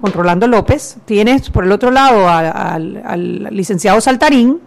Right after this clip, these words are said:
y tienes por el otro lado el tema de, eh, de la, del Ministerio Público. Si el Estado, si el gobierno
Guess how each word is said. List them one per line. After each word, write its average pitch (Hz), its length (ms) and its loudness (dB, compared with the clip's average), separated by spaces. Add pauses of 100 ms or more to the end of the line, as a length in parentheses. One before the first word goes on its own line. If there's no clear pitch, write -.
(800)
y 302 160 -2
tienes 269 560 2
por 208 180 0
el 202 100 4
otro 240 180 2
lado 240 500 4
el 175 260 -4
tema 214 360 2
de, 202 600 2
eh, 160 680 -6 (100)
de 180 180 -2
la, 160 280 -2
del 196 140 -2
Ministerio 190 360 2
Público. 156 500 -4 (1400)
Si 277 300 0
el 254 100 4
Estado, 220 460 2
si 285 100 2
el 247 80 2
gobierno 220 680 2